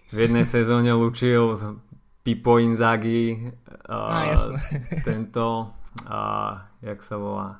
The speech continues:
Speaker 1: Alessandro Nesta a Gennaro Gattuso. <laughs> Taká sta-
Speaker 2: Inak niečo, možno je to s to, s to, s tými Talianmi, lebo ja k-, ako v mojom krátkom životnom období, keď som sledoval pár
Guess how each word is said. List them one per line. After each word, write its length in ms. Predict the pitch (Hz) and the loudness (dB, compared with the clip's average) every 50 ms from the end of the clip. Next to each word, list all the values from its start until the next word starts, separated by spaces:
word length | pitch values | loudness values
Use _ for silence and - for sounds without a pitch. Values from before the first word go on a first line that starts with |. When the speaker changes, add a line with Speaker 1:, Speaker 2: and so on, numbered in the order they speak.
| - - - | -20 -10 -4
Speaker 1:
Alessandro 580 | 110 113 117 113 - 117 113 113 110 113 113 | -4 -2 -2 -2 -2 -4 -4 -2 -2 -2 -4
Nesta 720 | 110 113 110 110 - - - 110 107 107 104 107 104 - _ _ _ _ _ _ _ _ _ _ _ _ _ _ - _ | -4 -4 -6 -8 -10 -10 -8 -6 -4 -4 -6 -6 -10 -16 _ _ _ _ _ _ _ _ _ _ _ _ _ _ -20 _
a 280 | - 139 104 98 98 98 | -12 -8 -6 -4 -4 -4
Gennaro 380 | 101 101 113 113 113 113 110 110 | -4 -4 -2 -2 -2 -2 -2 -2
Gattuso. 680 | 104 107 107 104 - 117 110 104 104 104 101 101 101 - - - - - - - - - - | -2 -2 -4 -4 -4 -6 -6 -4 -4 -4 -4 -4 -4 -2 0 0 0 0 -2 -2 -4 -4 -4
<laughs> 520 | 127 - - - - - - - - - | -4 -4 -4 -6 -10 -16 -16 -16 -14 -12
Taká 240 | - 101 101 190 170 | -10 -10 -8 -8 -8
sta- 120 | - - | -4 0
Speaker 2:
Inak 180 | 190 - 208 202 | 2 2 4 4
niečo, 260 | 208 214 208 - 247 | 6 6 6 6 6
možno 260 | 208 208 208 190 254 | 6 6 6 6 6
je 100 | 226 214 | 4 4
to 100 | - 220 202 | 4 2 0
s 60 | - | 2
to, 100 | - 208 196 190 190 | 2 2 2 2 0
s 100 | 170 - | 0 -2
to, 120 | - 196 190 180 160 - | -2 0 0 0 0 -2
s 100 | 151 - | -6 -8
tými 240 | - 175 170 175 165 | -6 -6 -4 -4 -2
Talianmi, 480 | - 165 160 170 180 180 180 180 170 | 0 2 2 4 2 2 0 0 -2
lebo 200 | 156 156 156 151 | -2 -2 -2 0
ja 180 | 151 147 151 156 | 2 2 2 2
k-, 240 | 151 - - 143 139 | 2 -2 -8 -10 -8
ako 160 | - - 143 | -8 -8 -6
v 60 | 139 | -4
mojom 200 | 147 147 143 143 135 | -4 -2 -2 -4 -4
krátkom 520 | - - 143 143 147 143 - - 143 135 139 131 127 127 - - - - | -2 0 0 0 0 -2 -4 -6 -6 -6 -6 -8 -10 -10 -12 -14 -14 -14
životnom 560 | 139 127 139 147 143 143 143 151 147 143 - | -10 -8 -6 -4 -4 -6 -6 -6 -8 -8 -8
období, 420 | - 135 139 143 143 143 143 139 127 | -8 -6 -4 -2 -2 -2 -2 -4 -4
keď 140 | - 135 - | -4 -6 -6
som 140 | - 135 139 | -6 -8 -8
sledoval 560 | 131 - - 131 135 139 139 135 131 131 127 143 147 135 - - - - | -8 -6 -6 -4 -4 -2 -2 -2 -2 -4 -6 -10 -14 -14 -16 -18 -12 -6
pár 320 | - 135 131 131 131 127 | -4 -2 -2 -2 -4 -6